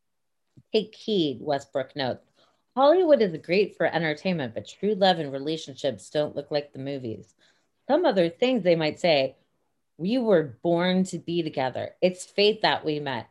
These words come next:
You understand me more than anyone. We're soulmates.'" They want commitment and they want it now.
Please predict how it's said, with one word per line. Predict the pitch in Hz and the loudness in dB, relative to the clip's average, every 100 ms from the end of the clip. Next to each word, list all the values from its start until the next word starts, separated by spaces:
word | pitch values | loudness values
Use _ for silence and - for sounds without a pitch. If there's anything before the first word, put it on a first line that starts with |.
| _ | _
You | 170 214 | 2 2
understand | 226 208 - 190 190 190 175 | 2 -2 0 0 2 2 0
me | 160 | -2
more | 156 156 165 | -2 -2 0
than | 165 143 | -2 -4
anyone. | - 156 156 139 123 127 _ _ _ | -4 -4 -4 -4 -6 -10 _ _ _
We're | 143 | -6
soulmates.'" | 147 - 170 156 135 127 - _ _ _ _ _ _ _ _ | -6 -4 -2 -2 -6 -10 -16 _ _ _ _ _ _ _ _
They | 190 | 0
want | 202 254 247 | 4 2 0
commitment | 233 220 175 208 - | -2 0 0 0 0
and | 151 151 | -2 -2
they | 143 | -2
want | 135 147 156 | -2 -2 -2
it | 151 - | -4 -4
now. | 139 123 113 - | -4 -4 -8 -14